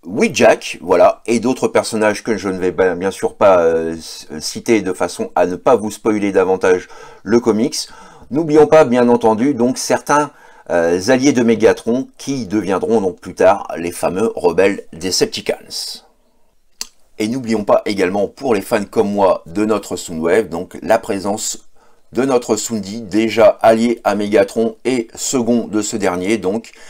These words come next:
à l'époque où Soundwave était encore donc sénateur et qui militait donc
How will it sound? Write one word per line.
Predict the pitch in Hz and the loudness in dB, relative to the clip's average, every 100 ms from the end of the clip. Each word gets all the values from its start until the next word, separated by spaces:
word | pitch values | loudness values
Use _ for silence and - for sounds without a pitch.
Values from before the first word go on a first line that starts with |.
| - - - | -20 -18 -4
à | 92 | -2
l'époque | 92 110 131 131 - | -2 0 0 0 -6
où | 156 | -4
Soundwave | 151 135 110 110 131 147 107 - - _ _ | -4 -4 0 4 6 4 2 -8 -20 _ _
était | - - 147 | -6 -2 2
encore | 127 113 147 117 | 2 6 4 4
donc | 135 151 | 0 -2
sénateur | - - 175 123 107 92 113 - - - - _ - - | -4 -2 0 0 2 2 2 -2 -20 -20 -20 _ -16 -6
et | 92 - | -4 -4
qui | - 254 | -8 -4
militait | 226 220 202 240 240 | -2 -2 -2 -2 0
donc | 208 220 | 0 -4